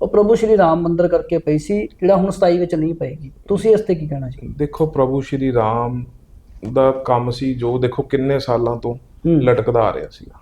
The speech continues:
Speaker 1: ਜੀ।
Speaker 2: ਜੇ ਅਗਰ ਮੋਦੀ ਜੀ ਦੀ ਸਰਕਾਰ ਦੇ ਵਿੱਚ ਜਾਂ ਭਾਜਪਾ ਦੀ ਸਰਕਾਰ ਦੇ ਵਿੱਚ ਉਹ ਮੰਦਿਰ ਬਣਿਆ,
Speaker 1: ਹੂੰ।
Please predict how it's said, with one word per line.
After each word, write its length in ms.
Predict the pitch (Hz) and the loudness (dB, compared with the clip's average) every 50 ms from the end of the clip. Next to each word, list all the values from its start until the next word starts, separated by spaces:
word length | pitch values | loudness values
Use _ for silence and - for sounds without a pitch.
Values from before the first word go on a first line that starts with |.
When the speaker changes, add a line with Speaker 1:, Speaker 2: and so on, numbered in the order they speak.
| 180 | -4
Speaker 1:
ਜੀ। 280 | 160 156 151 135 - 143 - - - - - - - - - - - - | 0 2 2 2 0 -4 -12 -20 -20 -20 -20 -20 -20 -20 -20 -20 -12 -10
Speaker 2:
ਜੇ 400 | 123 117 123 135 143 147 151 - | -4 0 2 4 6 6 6 6
ਅਗਰ 260 | 131 127 139 139 135 127 - - - - - - - - - - - - - | 6 4 4 2 2 -2 -8 -16 -20 -20 -20 -20 -20 -20 -20 -20 -20 -8 -4
ਮੋਦੀ 440 | 120 127 120 117 117 117 131 127 127 | 0 2 2 2 2 2 0 0 2
ਜੀ 140 | 123 127 | 0 0
ਦੀ 160 | 127 131 131 127 | 0 0 0 -2
ਸਰਕਾਰ 520 | - - 123 113 - 117 110 110 110 110 | -2 -2 -2 0 2 4 4 6 4 4
ਦੇ 160 | 113 117 117 | 2 0 -2
ਵਿੱਚ 260 | 113 110 107 - - | -2 -2 -4 -4 -2
ਜਾਂ 140 | 120 120 117 | 0 2 2
ਭਾਜਪਾ 440 | 117 - 123 113 104 104 - 120 117 | 2 2 2 2 2 0 0 0 0
ਦੀ 80 | 123 120 | 0 0
ਸਰਕਾਰ 460 | 117 - 120 113 - 113 110 110 110 | -2 -4 -6 -2 0 0 0 0 0
ਦੇ 120 | 113 113 | -2 -4
ਵਿੱਚ 220 | 113 110 110 - - - | -4 -4 -8 -10 -8 -6
ਉਹ 80 | 131 | -4
ਮੰਦਿਰ 340 | 123 123 117 113 113 123 123 | -2 -2 -2 0 0 0 0
ਬਣਿਆ, 340 | 123 117 107 107 107 107 104 | 0 -2 -2 -2 -2 -6 -8
Speaker 1:
ਹੂੰ। 400 | 104 - - - - 175 165 147 | -10 -12 -18 -6 -2 0 0 0